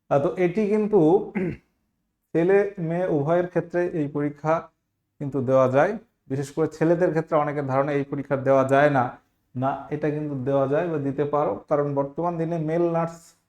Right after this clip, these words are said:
চাহিদাটা কিন্তু অনেক দিনের পর দিন বাড়ছে এবং এতে কিন্তু সরকারি চাকরি হচ্ছে, ঠিক আছে,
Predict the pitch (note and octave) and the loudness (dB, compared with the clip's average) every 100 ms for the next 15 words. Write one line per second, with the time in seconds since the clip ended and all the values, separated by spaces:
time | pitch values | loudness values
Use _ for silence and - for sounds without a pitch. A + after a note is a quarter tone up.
0 | _ _ _ _ _ C3+ C#3 C#3+ D3 C#3+ | _ _ _ _ _ -4 0 0 -2 -4
1 | C#3+ C3+ C#3 B2 C3 C#3 C3+ C#3 C3+ C3 | -4 -2 -2 -4 -4 -4 -2 -4 -4 -4
2 | B2 C#3 C#3 - G3 G3+ _ _ _ _ | 2 2 2 -4 -6 -6 _ _ _ _
3 | _ _ _ _ _ _ C#3 C#3+ C#3+ - | _ _ _ _ _ _ -2 -2 -2 -4
4 | D#3 D3+ E3+ D#3 D#3 F#3 F3 D3 C#3+ D3 | -6 -2 -2 -2 -4 -4 -2 0 0 0
5 | D3 D3 C#3+ D#3 D3 F3+ F3+ G#2+ - _ | -2 -2 -2 -2 0 0 -2 -8 -8 _
6 | _ _ _ _ _ _ _ _ F3 F3+ | _ _ _ _ _ _ _ _ -4 -2
7 | F#3 B2+ | -2 -4